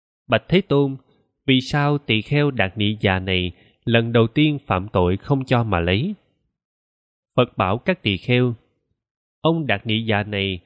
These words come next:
không những ngày nay đầu tiên phạm tội không cho mà lấy, mà trong đời quá khứ cũng đã từng phạm tội không cho mà lấy đầu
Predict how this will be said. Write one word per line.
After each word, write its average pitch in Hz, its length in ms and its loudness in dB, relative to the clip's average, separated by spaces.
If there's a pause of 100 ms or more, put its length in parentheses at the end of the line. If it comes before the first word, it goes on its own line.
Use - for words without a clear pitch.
(180)
không 165 260 -2
những 117 360 0
ngày 104 180 -2
nay 135 200 -2
đầu 101 240 -2
tiên 143 380 -2
phạm 98 220 0
tội 92 280 2
không 131 260 -2
cho 123 140 0
mà 98 200 0
lấy, 117 380 -2 (400)
mà 110 220 0
trong 147 240 -2
đời 98 140 2
quá 143 220 -2
khứ 180 360 2 (240)
cũng 127 220 0
đã 156 100 2
từng 95 300 -2
phạm 95 320 -4
tội 90 240 0
không 127 280 -2
cho 117 240 -2
mà 98 180 -2
lấy 101 300 -2
đầu 80 180 0